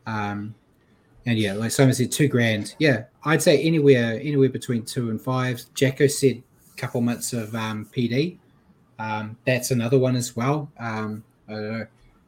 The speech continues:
I've got family members that seem to love doing P D, so it might not work. Um, I'm not sure, but we may as well move into the, the previews. Um, we'll go with State of Origin first before we talk about the actual round.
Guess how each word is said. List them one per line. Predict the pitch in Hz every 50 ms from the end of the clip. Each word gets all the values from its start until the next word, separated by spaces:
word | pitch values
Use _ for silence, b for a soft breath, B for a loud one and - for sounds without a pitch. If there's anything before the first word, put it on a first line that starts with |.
| _ _
I've | 123 127 127
got | 131 113 -
family | - 120 120 123 123 120
members | 117 120 110 107 113 104
that | 113 117 - -
seem | - 131 120 120
to | -
love | 113 120 135 135 131
doing | - 117 110 107 101
P | 101 - 120 110 104
D, | 110 110 107 101
so | - - 117 110 113
it | 117
might | 117 117 120 110 98 101
not | 117 113 - -
work. | 120 123 139 151 - - b b b b b b b b b _ _ -
Um, | 120 120 117 117 117 117 120 117 - _ _ _ _ _ _ _ _ _ _ _ _ -
I'm | 117 117 113 113
not | 113 117
sure, | - - 147 147 143 131 123 B B B B B B - _
but | 147 135
we | 131 127 165
may | 156 147
as | 139 139 -
well | 156 139
move | 139 143 143 139 135
into | 139 143 143 131 - - 139
the, | 135 131 120 120 113 113 -
the | - 131
previews. | - - 151 147 147 143 139 127 117 107 - - - - -
Um, | 123 120 117 120
we'll | 127 131
go | 131 - 156 160 156
with | 147 139
State | - - 143 135
of | 131 120 120
Origin | 120 123 135 131 135 143 143 135
first | 139 143 147 151 151 - -
before | 113 - 139 127
we | 120 120
talk | - 127 120 -
about | 98 113 107 - -
the | - 120 123
actual | 120 - - 110
round. | 110 120 139 165 185 190